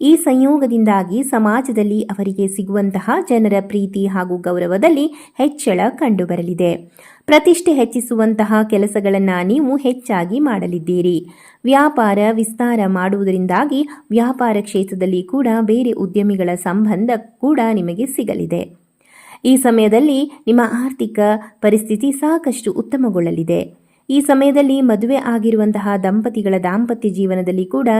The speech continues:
ಸಿಹಿ ಇರಲಿದೆ. ಪಾರ್ಟ್ನರ್‌ಶಿಪ್ ಕೆಲಸ ಹಾಗೂ ವ್ಯವಹಾರಗಳಲ್ಲಿ ಕೂಡ ನೀವು ನಿಮ್ಮ ಪಾಕೆಟ್ ಅನ್ನ ತುಂಬಿಸಿಕೊಳ್ಬಹುದಾಗಿದೆ. ಮದುವೆ ಆಗದೆ ಉಳಿದುಕೊಂಡಿರುವಂತಹ ಅವಿವಾಹಿತರಿಗೂ ಕೂಡ ಮದುವೆ ಆಗುವಂತಹ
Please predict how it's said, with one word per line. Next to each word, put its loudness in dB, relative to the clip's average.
ಸಿಹಿ -2
ಇರಲಿದೆ. -6
ಪಾರ್ಟ್ನರ್‌ಶಿಪ್ 2
ಕೆಲಸ 0
ಹಾಗೂ 0
ವ್ಯವಹಾರಗಳಲ್ಲಿ 4
ಕೂಡ 0
ನೀವು 2
ನಿಮ್ಮ 2
ಪಾಕೆಟ್ 0
ಅನ್ನ 0
ತುಂಬಿಸಿಕೊಳ್ಬಹುದಾಗಿದೆ. -2
ಮದುವೆ 4
ಆಗದೆ 2
ಉಳಿದುಕೊಂಡಿರುವಂತಹ 4
ಅವಿವಾಹಿತರಿಗೂ 0
ಕೂಡ 2
ಮದುವೆ -2
ಆಗುವಂತಹ -4